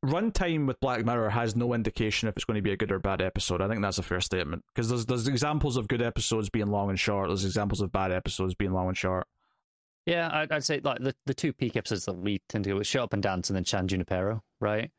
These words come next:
Speaker 2: Yeah.
Speaker 1: Those are fifty-two minutes and sixty-one minutes, respectively, which is both kind of bang in line for an average kind of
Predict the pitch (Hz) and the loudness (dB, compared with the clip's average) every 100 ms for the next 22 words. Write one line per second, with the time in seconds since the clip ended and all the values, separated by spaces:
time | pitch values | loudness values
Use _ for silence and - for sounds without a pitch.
0 | - 107 110 - _ 127 120 113 98 - | -2 -2 -4 -8 _ 0 2 0 -2 -2
1 | 135 - - 117 104 101 - 92 - 110 | -2 -2 0 0 2 0 -2 -2 -2 -2
2 | - 95 98 90 87 - 98 - 95 - | 0 0 2 0 -2 -4 -6 -2 -4 -4
3 | 92 - 95 - 110 117 98 131 101 - | -8 -6 -8 -4 -4 -2 0 0 0 -4
4 | - - - 90 - _ - 82 78 82 | -10 -4 -2 -2 -6 _ -4 -2 -2 -2
5 | 80 85 85 - 95 90 87 95 87 - | -2 -2 -2 -2 0 0 0 0 0 -2
6 | - 98 | 0 -2